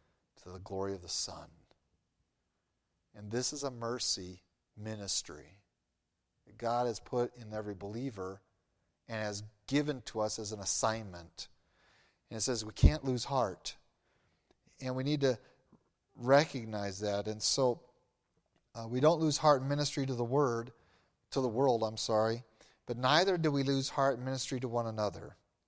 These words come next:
That we are in a process, and we go back to chapter eighteen 'cause of, of chapter three, verse eighteen, because that's what he's referring to.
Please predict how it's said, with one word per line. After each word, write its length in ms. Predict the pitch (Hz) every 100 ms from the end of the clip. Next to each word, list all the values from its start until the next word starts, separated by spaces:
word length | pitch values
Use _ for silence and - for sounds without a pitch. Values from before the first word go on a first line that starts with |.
| _ _ _ _ _ _ _ _ _
That 100 | 123
we 260 | 143 180
are 400 | 165 147 143 139 - -
in 160 | 151 151
a 60 |
process, 760 | - - 151 143 - 117 107 -
and 140 | 123
we 80 | 127
go 120 | 131
back 340 | 123 131 160 -
to 80 |
chapter 400 | 147 151 139 -
eighteen 480 | 131 143 - 139 127
'cause 280 | 135 117 -
of, 160 | 135 110 - _
of 140 | 120 120
chapter 280 | 156 143 139
three, 220 | 147 135
verse 280 | 135 156 139
eighteen, 480 | 123 - 123 120 127 - - _
because 520 | 123 - 139 127 -
that's 240 | 143 135 -
what 80 |
he's 80 | 160
referring 480 | 165 160 170 131 120
to. 400 | - 110 107